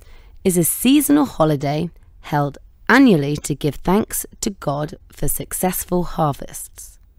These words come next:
In the U S A, the holiday is celebrated on the fourth Thursday of November.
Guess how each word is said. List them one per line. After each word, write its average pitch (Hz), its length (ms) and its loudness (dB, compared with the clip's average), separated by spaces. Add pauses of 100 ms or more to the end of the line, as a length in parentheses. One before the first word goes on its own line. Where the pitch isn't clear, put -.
(920)
In 294 220 6
the 294 80 -2
U 269 180 4
S 247 220 2
A, 165 320 -4 (540)
the 175 100 2
holiday 240 720 2 (120)
is 160 140 -2
celebrated 165 840 0 (100)
on 151 120 0
the 147 80 -4
fourth 285 600 6
Thursday 240 800 -2 (160)
of 147 180 0
November. 185 540 0